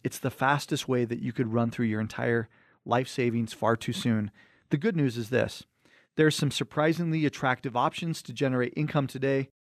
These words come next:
options you may not even know exist. So we're gonna show you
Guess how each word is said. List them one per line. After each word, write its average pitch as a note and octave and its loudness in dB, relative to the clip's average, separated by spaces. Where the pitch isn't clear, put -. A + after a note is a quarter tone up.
options G#3 0
you D#3+ -2
may E3+ 0
not D#3 2
even C3+ -2
know B2+ 2
exist. A#2+ 0
So - 0
we're D3+ 0
gonna A3 -2
show C#3 2
you G#2+ -4